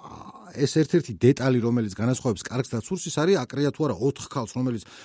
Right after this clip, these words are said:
ბავშვობაში როგორები იყვნენ, იმაზე ლაპარაკობდნენ, დედა აფეთქებული უზარმაზარი ლოგო ტოტალიზატორის ზევიდან. რანაირად შეიძლება, რომ ეგ, ეგ,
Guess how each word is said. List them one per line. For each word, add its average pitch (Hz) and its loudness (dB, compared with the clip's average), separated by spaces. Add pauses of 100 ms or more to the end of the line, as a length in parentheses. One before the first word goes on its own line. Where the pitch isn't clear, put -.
ბავშვობაში 165 4
როგორები 139 6
იყვნენ, 123 2
იმაზე 127 2
ლაპარაკობდნენ, 143 0
დედა 127 2
აფეთქებული 151 0
უზარმაზარი 139 2
ლოგო 135 2
ტოტალიზატორის 117 -6
ზევიდან. 104 -6
რანაირად 143 0
შეიძლება, 110 -6
რომ 107 -6
ეგ, 98 -8 (360)
ეგ, - -10